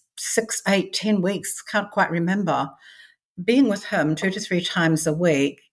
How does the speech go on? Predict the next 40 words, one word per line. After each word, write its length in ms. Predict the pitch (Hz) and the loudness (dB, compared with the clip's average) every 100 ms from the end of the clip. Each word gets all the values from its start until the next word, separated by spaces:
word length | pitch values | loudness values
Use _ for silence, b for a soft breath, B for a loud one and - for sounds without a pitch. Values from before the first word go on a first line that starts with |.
| _ - | _ -2
and 120 | 180 | 0
just 280 | 202 190 - | 2 0 0
listening 440 | 180 196 - 196 | 0 0 0 0
to 80 | 165 | 0
him 260 | 165 160 160 | 0 0 0
talk. 480 | - 190 143 - - B B B B B - | -4 0 0 -2 -16 B B B B B -4
There 80 | 175 | -2
were 40 | |
so 480 | - - - - 269 | 0 0 -2 -2 0
many 260 | 240 226 | 2 2
times 760 | 220 - 226 160 135 139 - - B B B - | 2 0 2 4 2 0 -2 -10 B B B -2
when 140 | 180 | 2
he'd 180 | 185 180 | 2 0
start 340 | - 214 214 | -2 0 0
to 80 | 226 | -2
say 240 | 214 220 208 | 0 2 2
something 720 | 202 143 - 156 196 208 - | 0 -2 0 0 0 -4 -4
and 120 | 185 190 | 2 4
then 120 | 175 | 2
he'd 140 | 165 | 2
shut 280 | - 170 - | 0 -2 -2
down. 320 | 156 131 139 - _ _ _ _ _ _ _ - | -2 -2 -6 -16 _ _ _ _ _ _ _ -6
And 140 | 170 | -2
I'd 120 | 160 151 | 0 0
go, 100 | 143 | -2
"Okay, 340 | 180 - 156 139 B - | -4 -2 -2 -2 B -6
this 160 | 185 202 | -4 -2
is 100 | - | -4
too 180 | 214 | -4
painful. 500 | 208 170 131 - 143 | -2 -2 -2 -4 -4
Let's," 280 | 147 147 - 151 - | -4 -6 -8 -12 -4
I 80 | 160 | 0
never, 580 | 151 156 180 214 220 170 190 | 2 4 4 4 2 0 0
ever 160 | 170 | -2
asked 420 | - 151 156 - | -2 -2 -4 -4
him 100 | 160 156 | -4 -4
to 80 | |
carry 340 | 156 160 143 143 | -2 -2 0 -2
on. 320 | 131 123 - _ _ _ _ | -4 -6 -12 _ _ _ _
Just 220 | 120 - | -14 -14